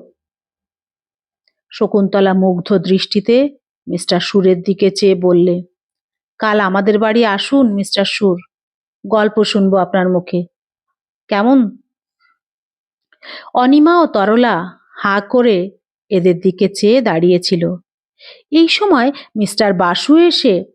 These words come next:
ওদের দুজনকে চুপি চুপি বললেন, "আমি আসি,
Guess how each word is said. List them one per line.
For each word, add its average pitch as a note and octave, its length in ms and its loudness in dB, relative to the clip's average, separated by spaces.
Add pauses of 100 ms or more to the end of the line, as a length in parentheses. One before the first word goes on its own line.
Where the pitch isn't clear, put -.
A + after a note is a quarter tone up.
(640)
ওদের F#3+ 300 2
দুজনকে G#3 500 0
চুপি A#3 300 0
চুপি B3 300 0
বললেন, A3 460 0 (640)
"আমি G#3+ 280 0
আসি, G3+ 460 -2